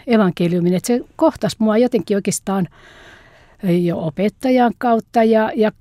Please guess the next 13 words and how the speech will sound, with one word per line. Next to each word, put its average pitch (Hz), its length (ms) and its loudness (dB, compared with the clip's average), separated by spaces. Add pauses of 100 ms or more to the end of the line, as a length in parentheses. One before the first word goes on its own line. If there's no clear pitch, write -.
(160)
ja 202 300 0
ystävien 190 600 -2
kautta. 180 460 -2
Ja 180 260 -4 (840)
sitten 226 380 -4
viimein 214 500 2 (160)
oli 208 160 2
näitä 202 200 0
nuoria, 190 460 2
jotka 180 300 -4 (160)
veti 175 320 -2
niin 160 160 -2
kuin 165 220 -4